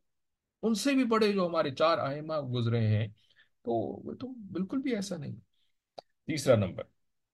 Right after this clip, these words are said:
कि फिर ईसाई अकायद के मुताबिक पोप नज़रियाती मसाइल का ऐलान करते हुए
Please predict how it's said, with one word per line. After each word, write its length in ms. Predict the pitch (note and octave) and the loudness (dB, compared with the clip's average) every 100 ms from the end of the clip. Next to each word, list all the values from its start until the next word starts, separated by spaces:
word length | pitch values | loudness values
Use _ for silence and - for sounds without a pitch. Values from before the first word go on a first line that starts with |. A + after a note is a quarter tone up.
| _ _ _ - | _ _ _ -2
कि 80 | C#3+ | -2
फिर 280 | C3 F#3 F#3+ | 2 2 2
ईसाई 360 | C#3+ - D#3 D#3 | -4 -2 0 0
अकायद 360 | B2 A2+ A2+ | 0 2 2
के 100 | A2 | 0
मुताबिक 440 | G2 F#2+ F#2 A2+ F#3 - _ - | -4 -2 0 0 -4 -8 _ -2
पोप 320 | B2 F3+ - A2 | 0 0 0 4
नज़रियाती 760 | A2 G#2+ G#2+ G#2 A2 C3 F#3+ | 4 4 2 2 2 0 -4
मसाइल 540 | D3 A2+ A2 A2+ A#2+ B2+ | -4 -4 -4 -4 -4 -4
का 120 | A#2 | -4
ऐलान 500 | G2+ F#2+ F#2+ A#2+ C3+ | -4 -2 -2 -2 -2
करते 320 | A2 F#2+ - | -4 -6 -8
हुए 480 | G2 F2+ F2+ G#2 | -8 -6 -4 -4